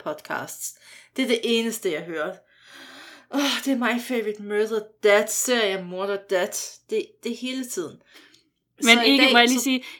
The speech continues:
Speaker 2: ikke Mørkeland.
Speaker 1: Ikke Mørkeland, aldrig Mørkeland.
Speaker 2: Nej.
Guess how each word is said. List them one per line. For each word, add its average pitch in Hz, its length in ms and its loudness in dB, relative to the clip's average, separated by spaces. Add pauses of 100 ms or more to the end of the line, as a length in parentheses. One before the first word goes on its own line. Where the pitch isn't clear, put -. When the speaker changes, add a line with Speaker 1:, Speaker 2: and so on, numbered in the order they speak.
(140)
Speaker 2:
ikke 240 260 2
Mørkeland. 175 520 -4 (1160)
Speaker 1:
Ikke 220 240 6
Mørkeland, 160 500 -4
aldrig 185 260 -4
Mørkeland. 147 420 -10 (160)
Speaker 2:
Nej. 180 120 -16